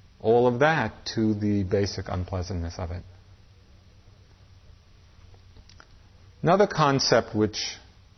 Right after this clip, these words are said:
is very strongly conditioned in our lives and comes up a lot on retreat is the concept of time, of past and future.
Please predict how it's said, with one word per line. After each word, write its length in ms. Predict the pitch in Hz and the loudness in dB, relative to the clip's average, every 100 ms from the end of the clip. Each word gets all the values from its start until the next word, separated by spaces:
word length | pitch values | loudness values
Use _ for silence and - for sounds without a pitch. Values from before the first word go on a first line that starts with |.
| - - - - | -20 -20 -20 -4
is 80 | 110 | -2
very 400 | 104 113 131 156 | 2 4 6 4
strongly 580 | 151 - 127 123 120 113 | 2 -2 2 2 2 0
conditioned 520 | - 104 110 - 104 | 0 -2 -2 -2 -2
in 80 | 95 | -2
our 140 | 90 | -2
lives 680 | 95 120 117 85 78 - - - - - - - - - - - - - - - - - - _ - | -2 0 0 -2 -4 -10 -14 -18 -20 -20 -20 -20 -20 -20 -20 -20 -20 -20 -20 -20 -20 -20 -20 _ -4
and 160 | 98 | -2
comes 240 | 95 107 98 | 0 0 2
up 160 | 98 | 0
a 40 | 95 | 0
lot 420 | 95 107 123 123 | 2 2 2 0
on 160 | 92 92 | -2 -2
retreat 640 | 92 90 160 180 123 101 - - - - - | -4 -6 -4 -2 -4 -6 -14 -20 -20 -20 -6
is 220 | 127 127 | 0 2
the 80 | 135 | 0
concept 500 | - 110 95 - - | 0 0 -2 -4 -6
of 140 | 139 - | -8 -8
time, 480 | - 190 160 80 76 - | -8 -6 -6 -8 -10 -14
of 100 | 95 - | -14 -6
past 460 | 110 104 110 - | -2 0 -2 -6
and 160 | 120 120 | -8 -6
future. 460 | 147 156 - 92 | -6 -6 -6 -6